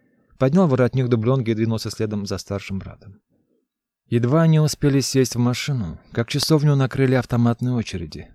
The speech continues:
полетели стекла, обломки входной двери. В часовне началась паника. Люди бросались к выходу, кто-то столкнул гроб с подставки.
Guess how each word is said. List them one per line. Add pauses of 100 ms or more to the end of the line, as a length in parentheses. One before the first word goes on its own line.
(100)
полетели
стекла,
обломки
входной
двери. (680)
В
часовне
началась
паника.
Люди
бросались
к
выходу,
кто-то
столкнул
гроб
с
подставки.